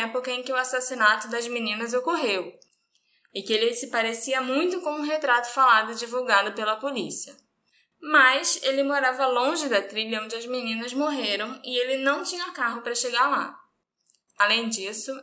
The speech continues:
ela tem certeza que ele não era o assassino, porque ele não tinha o moletom azul usado pelo homem da foto.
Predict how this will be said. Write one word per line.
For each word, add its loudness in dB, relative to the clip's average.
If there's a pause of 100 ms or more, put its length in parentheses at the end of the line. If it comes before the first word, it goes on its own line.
(100)
ela 6
tem -8
certeza 2
que -8
ele -4
não -2
era -2
o -4
assassino, -6 (800)
porque -2 (400)
ele 2
não 2
tinha 2
o 0
moletom 2
azul -2
usado 0
pelo 2
homem -2
da -2
foto. -2